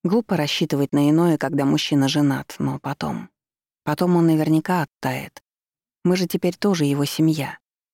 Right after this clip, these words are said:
По крайней мере, я на это надеюсь. Как бы было хорошо, если бы у нас родился мальчик, наследник,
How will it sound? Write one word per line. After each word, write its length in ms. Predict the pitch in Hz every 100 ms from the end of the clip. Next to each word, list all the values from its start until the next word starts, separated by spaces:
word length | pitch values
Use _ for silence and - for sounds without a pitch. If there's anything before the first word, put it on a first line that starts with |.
| _ _ _ _ _
По 120 | 151
крайней 400 | - 151 147 143
мере, 240 | 151 165
я 180 | 151 143
на 180 | 143 143
это 120 | 143
надеюсь. 680 | 143 143 160 156 139 - - _ _ _ _ _ _ _ _
Как 160 | - 175
бы 160 | 160 151
было 240 | 156 156
хорошо, 420 | - 147 143 -
если 320 | 165 151 -
бы 160 | 147 147
у 80 | 147
нас 220 | 151 -
родился 480 | 143 139 147 - 147
мальчик, 600 | 139 135 - - - - _ _ -
наследник, 760 | 170 - 156 135 143 - -